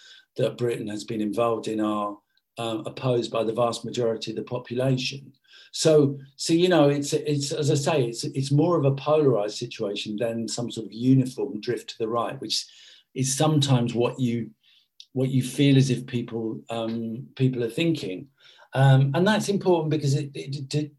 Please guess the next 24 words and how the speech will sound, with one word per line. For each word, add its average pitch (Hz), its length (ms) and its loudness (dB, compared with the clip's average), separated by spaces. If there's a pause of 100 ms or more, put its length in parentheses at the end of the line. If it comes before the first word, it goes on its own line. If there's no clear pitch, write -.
determines 151 460 0
how 151 80 2
you 156 200 -2
respond. 147 420 -2
I 143 120 0
think 139 180 -4
we 123 80 -6
have 123 200 -8
to 104 100 -10
respond 110 420 -6
to - 120 -14
this 110 280 -8 (480)
attack 127 380 -8
with, 123 200 0 (140)
you 156 80 -4
know, 117 160 0
with, 127 260 -2 (100)
with 135 180 2
a 131 40 2
certain 131 380 0
level 123 220 -2
of 127 100 -6
confidence 104 760 -10
that 110 240 -6